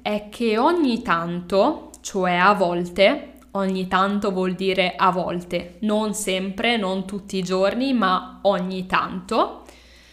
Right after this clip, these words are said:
ehm, mi fanno delle domande del tipo: Tu nel corso hai chiamato questo argomento, per esempio,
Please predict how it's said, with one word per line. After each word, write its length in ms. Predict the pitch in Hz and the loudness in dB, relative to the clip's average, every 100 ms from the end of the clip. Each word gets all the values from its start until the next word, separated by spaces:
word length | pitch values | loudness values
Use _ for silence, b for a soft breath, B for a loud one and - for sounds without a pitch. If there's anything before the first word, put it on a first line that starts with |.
| b b b b - | b b b b -4
ehm, 720 | 185 233 220 214 202 202 - - - _ - | -2 0 0 2 0 -2 -6 -16 -20 _ -2
mi 240 | 262 359 | 2 4
fanno 480 | 359 247 190 202 208 | 2 -2 0 0 0
delle 420 | 208 262 196 196 | 2 2 4 2
domande 1000 | 202 320 214 180 185 190 202 202 233 226 - - _ _ _ - - | 4 4 4 2 0 0 4 4 4 -2 -14 -20 _ _ _ -20 -10
del 420 | 226 220 214 214 | 0 4 4 0
tipo: 720 | 196 - - 180 175 - - b b b b b b _ _ _ _ | -4 -6 -2 -2 -2 -6 -18 b b b b b b _ _ _ _
Tu 240 | - 427 359 | -2 2 4
nel 280 | 233 269 294 | 4 0 0
corso 920 | 285 285 294 285 - 330 339 339 - - 254 | 4 6 6 4 -2 -2 -2 -4 -12 -4 2
hai 380 | 254 214 196 202 | 4 4 0 -6
chiamato 960 | - 240 247 254 220 202 202 180 - - | -2 2 4 6 4 2 -2 -4 -4 -4
questo 760 | 247 220 - - 202 185 185 | 0 0 -2 -4 -2 -2 -2
argomento, 1400 | - 226 208 202 277 254 196 196 196 226 214 262 320 - - | 2 2 4 4 4 6 2 0 -4 -2 0 0 -2 -8 -6
per 220 | 214 202 | 0 0
esempio, 960 | 196 185 185 190 190 202 214 - - | 2 2 0 -2 0 0 0 -4 -18